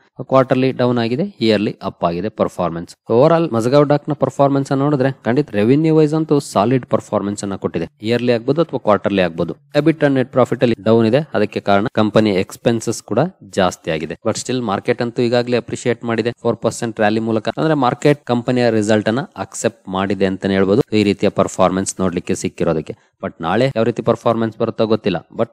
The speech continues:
ಇವತ್ತಂತೂ ರಿಸಲ್ಟ್ ಅನೌನ್ಸ್ ಆದ ನಂತರ ಒಳ್ಳೆ ಪರ್ಫಾರ್ಮೆನ್ಸ್ ಸ್ಟಾಕ್ ಅಲ್ಲಿ ನೋಡ್ಲಿಕ್ಕೆ ಸಿಕ್ಕಿದೆ. ಎಂಬತ್ನಾಲ್ಕು ಸಾವಿರ ಕೋಟಿ ಮಾರ್ಕೆಟ್ ಕ್ಯಾಪ್ ಇರುವಂತಹ ಸ್ಟಾಕ್ ಲಾಸ್ಟ್ ಒನ್ ಇಯರ್ ಪರ್ಫಾರ್ಮೆನ್ಸ್ ಅನ್ನ ನೋಡಿದ್ರೆ ಈಗಲೂ ಕೂಡ ಅಂದ್ರೆ ಹೈಯಿಂದ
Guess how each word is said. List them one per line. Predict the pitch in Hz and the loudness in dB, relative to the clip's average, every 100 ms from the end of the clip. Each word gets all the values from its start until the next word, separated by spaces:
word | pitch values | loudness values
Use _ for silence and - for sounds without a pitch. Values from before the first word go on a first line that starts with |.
| 107 | -2
ಇವತ್ತಂತೂ | 113 151 151 147 151 151 | 0 0 0 0 0 0
ರಿಸಲ್ಟ್ | 113 110 127 120 | -2 0 0 0
ಅನೌನ್ಸ್ | 117 113 117 | -2 -2 -2
ಆದ | 110 | -4
ನಂತರ | 110 120 117 113 - _ _ | -2 -2 -4 -6 -8 _ _
ಒಳ್ಳೆ | 127 113 | -2 0
ಪರ್ಫಾರ್ಮೆನ್ಸ್ | - 98 - 95 101 104 | 0 -4 -2 -2 -2 -4
ಸ್ಟಾಕ್ | - 90 - | -4 -4 -2
ಅಲ್ಲಿ | 95 | -2
ನೋಡ್ಲಿಕ್ಕೆ | 90 87 87 90 | 0 -2 -2 -6
ಸಿಕ್ಕಿದೆ. | - 78 80 78 _ _ - | -6 -8 -10 -10 _ _ -2
ಎಂಬತ್ನಾಲ್ಕು | 104 110 113 - | -2 0 -4 0
ಸಾವಿರ | 110 | 0
ಕೋಟಿ | 113 107 110 | 0 -2 -2
ಮಾರ್ಕೆಟ್ | 90 - - | -4 -6 -6
ಕ್ಯಾಪ್ | 113 113 | -6 -2
ಇರುವಂತಹ | 110 107 110 | -4 -2 -4
ಸ್ಟಾಕ್ | 107 107 104 143 143 - | -4 -6 -6 -10 -10 -2
ಲಾಸ್ಟ್ | 101 - | -2 -2
ಒನ್ | 107 104 | -4 -2
ಇಯರ್ | 107 | -4
ಪರ್ಫಾರ್ಮೆನ್ಸ್ | 110 - 101 101 104 | -4 -4 -4 -4 -6
ಅನ್ನ | 104 104 | -4 -4
ನೋಡಿದ್ರೆ | 127 110 113 - _ _ - | -2 -2 -4 -6 _ _ -4
ಈಗಲೂ | 117 127 131 | 0 4 2
ಕೂಡ | 120 110 | 4 2
ಅಂದ್ರೆ | 78 - 120 113 120 | 2 0 0 0 0
ಹೈಯಿಂದ | - 85 101 117 117 | -4 -4 -2 0 0